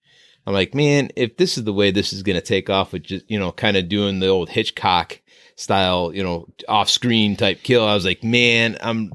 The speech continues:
I'm, this is gonna be one of those movies. I'm gonna, I'm gonna be, why the hell am I watching this?" But obviously, you know, we progress farther than that, and,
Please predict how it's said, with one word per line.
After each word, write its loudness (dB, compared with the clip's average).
I'm, -2
this 0
is -4
gonna 2
be 0
one -2
of -4
those -4
movies. -4
I'm -4
gonna, -6
I'm -4
gonna -2
be, 0
why 0
the 2
hell 2
am -2
I -2
watching 0
this?" -12
But 0
obviously, 2
you -2
know, -2
we 0
progress -2
farther 0
than -2
that, 0
and, -6